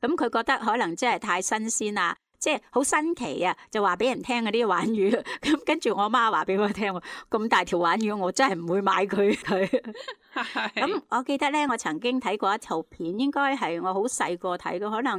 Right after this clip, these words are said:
Speaker 1: 二三十年前睇啦。嗰陣時呢，嗰啲叫做三文魚呢，好細細條嘅啫嘛。佢話唔知畀啲咩啲魚食咗之後呢，佢可以長到三倍咁長嘅。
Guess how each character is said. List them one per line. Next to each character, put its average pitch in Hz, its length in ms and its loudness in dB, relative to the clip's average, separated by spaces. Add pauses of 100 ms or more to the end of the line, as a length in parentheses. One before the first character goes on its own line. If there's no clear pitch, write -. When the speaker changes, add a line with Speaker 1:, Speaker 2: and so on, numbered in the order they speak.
(220)
Speaker 1:
二 190 60 -2
三 226 320 0
十 - 220 -4
年 151 240 -6
前 - 240 -6
睇 156 300 -4
啦。 165 100 -6 (480)
嗰 320 200 2
陣 320 140 -2
時 160 140 -2
呢， 233 200 0 (400)
嗰 220 240 2
啲 285 300 2
叫 196 240 0
做 165 60 0
三 226 260 2 (140)
文 170 160 -2
魚 160 240 0
呢， 226 220 2
好 254 60 2
細 269 280 0
細 240 160 0
條 165 200 -2
嘅 202 160 0
啫 277 100 2
嘛。 262 260 2 (360)
佢 240 120 0
話 220 220 4
唔 190 160 -4
知 - 140 0
畀 302 260 2
啲 285 160 0
咩 262 460 2
啲 262 100 -2
魚 262 480 2
食 - 200 0
咗 220 180 -2
之 269 180 -2
後 214 140 2
呢， 262 120 2 (320)
佢 220 140 -4
可 247 100 2
以 262 140 -2
長 190 320 0
到 196 160 0
三 247 460 0
倍 - 80 -16 (180)
咁 175 240 -4
長 156 180 -6 (160)
嘅。 156 140 -4